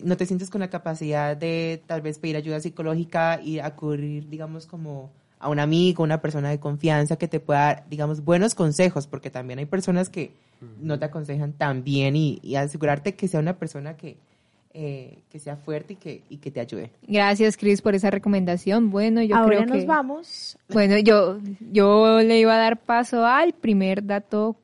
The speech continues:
Speaker 3: curioso, entonces
Speaker 2: Esta
Speaker 3: vamos a entrar con
Speaker 2: temporada.
Speaker 3: nuestro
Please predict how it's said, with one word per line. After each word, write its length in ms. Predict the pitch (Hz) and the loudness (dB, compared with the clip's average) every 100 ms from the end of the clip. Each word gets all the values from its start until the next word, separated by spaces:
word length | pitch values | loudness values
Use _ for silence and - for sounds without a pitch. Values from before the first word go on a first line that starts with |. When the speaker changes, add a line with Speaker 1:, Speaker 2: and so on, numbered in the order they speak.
| _ | _
Speaker 3:
curioso, 920 | - 196 180 180 175 185 - 240 403 - | -2 0 2 0 0 -2 -4 -6 -6 -8
entonces 340 | 190 170 175 | -10 -10 -12
Speaker 2:
Esta 120 | 175 | -10
Speaker 3:
vamos 180 | 170 208 | -8 -4
a 60 | 196 | -4
entrar 300 | - 175 175 | -2 -4 -2
con 160 | 208 | -2
Speaker 2:
temporada. 140 | 208 220 | 2 2
Speaker 3:
nuestro 1080 | 214 202 - - 185 175 170 165 165 165 | 2 0 -4 -6 0 2 2 0 0 -2